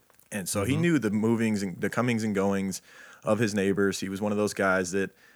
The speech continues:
Speaker 1: really you love to have around if you're not up to anything, <laughs> you know, if you're not in
Speaker 2: Yeah, I was about to say, yeah, as long as you ain't got nothing to
Speaker 1: Right.
Speaker 2: hide. <laughs>
Speaker 1: And Chris, he hates this type of guy, but, uh, you know, everybody else is happy he's around.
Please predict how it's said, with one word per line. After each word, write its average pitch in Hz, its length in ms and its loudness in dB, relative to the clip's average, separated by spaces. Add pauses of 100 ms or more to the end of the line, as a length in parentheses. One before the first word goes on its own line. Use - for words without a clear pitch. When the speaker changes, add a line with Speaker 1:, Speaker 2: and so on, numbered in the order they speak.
(280)
Speaker 1:
really 123 260 8
you 104 80 2
love 104 180 6
to 95 80 4
have 98 160 6
around 95 320 4
if 87 120 -6
you're 104 100 0
not 92 160 0
up 90 120 -2
to 95 100 -2
anything, 92 420 -4 (180)
<laughs> - 200 -10
you 131 100 2
know, 104 160 2
if 104 140 -2
you're 110 80 -2
not 104 160 2
in 101 160 0 (120)
Speaker 2:
Yeah, 120 300 2 (200)
I - 60 2
was 107 100 4
about 113 180 4
to 107 60 -2
say, 107 340 4
yeah, 110 240 2
as 107 100 0
long 120 160 4
as 110 80 0
you 143 100 2
ain't 113 120 0
got - 100 -6
nothing 107 240 -6
to 110 80 4
Speaker 1:
Right. 104 240 6
Speaker 2:
hide. - 580 -4
<laughs> - 100 -16
Speaker 1:
And 202 140 -4
Chris, 143 380 8
he 98 260 -2
hates 123 300 2
this 95 180 -2
type 92 220 0
of 92 80 -2
guy, 92 240 0
but, 90 280 -2
uh, 90 220 -2 (800)
you 107 80 -4
know, 98 80 2
everybody 107 320 4
else 110 220 4
is 92 80 -6
happy 90 260 2
he's 90 160 -4
around. 87 460 -2